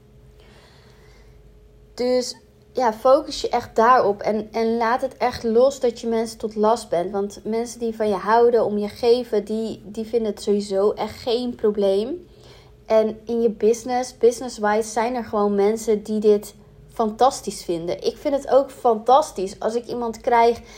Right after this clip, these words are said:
die zit helemaal in de knoop en die weet niet goed waar die heen wil met het bedrijf. Ehm, is misschien het plezier een beetje kwijt of heeft geen focus, heeft geen, ehm, ja, strategie of geen plan hoe nu verder.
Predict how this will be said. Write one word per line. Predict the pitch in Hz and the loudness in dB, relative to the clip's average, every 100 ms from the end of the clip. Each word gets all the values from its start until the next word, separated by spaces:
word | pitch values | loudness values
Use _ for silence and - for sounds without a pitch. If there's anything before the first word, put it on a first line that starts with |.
| - - | -20 -6
die | 226 | -2
zit | 220 240 - - - - _ | 4 4 4 -12 -20 -20 _
helemaal | 247 277 262 | 0 2 0
in | 240 | -2
de | |
knoop | 240 254 247 240 247 | -4 2 6 6 4
en | 240 220 | 2 0
die | 226 | 4
weet | 226 226 | 4 4
niet | 247 | 0
goed | 233 254 214 | -4 -4 2
waar | 214 | 2
die | 220 | 2
heen | 208 220 233 | 2 2 4
wil | 226 220 | 4 4
met | 214 208 | 2 -2
het | 208 | -2
bedrijf. | 214 214 240 254 254 247 254 - | -2 0 4 6 6 6 2 -2
Ehm, | 214 214 208 202 190 | 0 0 0 -2 -4
is | - 226 | -4 -4
misschien | 214 - 214 | -6 -6 -6
het | 202 - - | -6 -12 -8
plezier | 226 220 254 285 | -4 -4 -2 -2
een | 269 | 2
beetje | 254 247 240 220 | 4 2 -2 -8
kwijt | 233 220 214 214 220 214 | 0 2 4 4 2 -2
of | 202 - - - - | -8 -10 -20 -20 -6
heeft | 208 208 | -4 -2
geen | - 240 | -2 -4
focus, | - 262 262 262 254 233 233 226 | 2 6 6 6 4 4 2 0
heeft | 214 214 | -6 -6
geen, | 233 214 214 214 | -2 0 2 2
ehm, | 208 208 214 214 - - - - - - _ _ | 4 2 0 -4 -10 -20 -20 -20 -20 -20 _ _
ja, | - 226 185 | -2 0 0
strategie | 202 - - 226 226 - 277 262 247 | -6 -6 -2 -2 -2 -6 -4 2 4
of | 226 220 | 2 0
geen | - 233 220 | -6 -2 -2
plan | 220 254 240 226 | 2 2 4 2
hoe | 220 | 2
nu | 214 214 | 2 2
verder. | - 254 254 254 262 | 4 4 4 2 -2